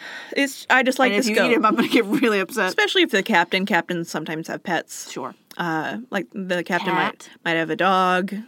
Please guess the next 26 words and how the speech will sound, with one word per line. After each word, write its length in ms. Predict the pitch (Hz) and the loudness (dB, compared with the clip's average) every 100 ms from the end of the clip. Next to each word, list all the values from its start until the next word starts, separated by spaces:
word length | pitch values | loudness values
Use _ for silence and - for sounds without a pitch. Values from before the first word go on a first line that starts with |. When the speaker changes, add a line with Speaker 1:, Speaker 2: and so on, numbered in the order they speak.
| - | -2
Speaker 1:
Uh, 160 | 160 160 | 0 0
the 80 | 208 | 0
ships 300 | 330 339 - | 0 0 -2
sometimes 400 | 302 302 302 294 | -2 0 -2 0
have 220 | 277 269 | -2 -2
cats, 420 | 269 - - - | 0 0 0 -4
or 20 | 180 | -2
usually 400 | 196 220 170 156 | 0 0 0 -2
have 180 | 147 - | -2 -4
Speaker 2:
Parrot. 220 | - 135 - | -6 -4 -6
Speaker 1:
cats, 220 | - - | -10 -12
Speaker 2:
For 120 | - | -8
the 60 | 175 | -6
Speaker 1:
too. 80 | 175 | -4
Speaker 2:
mice. 320 | 139 143 165 | -6 -8 -8
Speaker 1:
For 80 | 226 | -4
the 80 | 233 | -2
mice. 580 | 175 190 208 - - _ - - - - _ | -2 -6 -8 -16 -20 _ -20 -20 -18 -20 _
Um, 720 | 180 185 180 185 185 185 214 - _ _ _ _ _ _ - - | 4 4 4 2 -2 -4 -6 -10 _ _ _ _ _ _ -6 -2
but 100 | 214 | 0
under 220 | 294 359 | 2 0
James, 300 | 247 294 339 | 2 2 2
Speaker 2:
Squirrel. 500 | 370 359 180 190 202 | 2 2 2 0 -2
Speaker 1:
under 320 | 214 220 208 202 | 0 2 2 0
James's 680 | - 247 269 277 240 160 | -2 -2 0 0 0 -4
command, 720 | - - 170 - - 95 - | -6 -10 -8 -8 -10 -10 -10